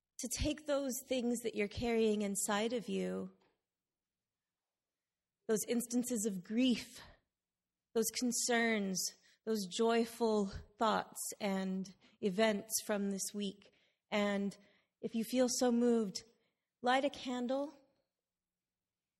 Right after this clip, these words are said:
holding that thought so that the flame can take that thought literally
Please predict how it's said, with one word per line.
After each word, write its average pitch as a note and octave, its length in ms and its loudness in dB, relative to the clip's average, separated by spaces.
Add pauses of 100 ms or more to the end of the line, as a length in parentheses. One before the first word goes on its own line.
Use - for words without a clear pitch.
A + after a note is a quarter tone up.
(160)
holding C4 360 4
that A#3+ 280 0
thought A#3 420 2 (200)
so - 180 -4
that A3+ 240 -2
the G#3+ 80 0
flame B3+ 640 -2
can A3 240 -6 (180)
take C#4+ 280 -6
that A#3 280 -6
thought A#3 400 -6 (800)
literally A3+ 720 -4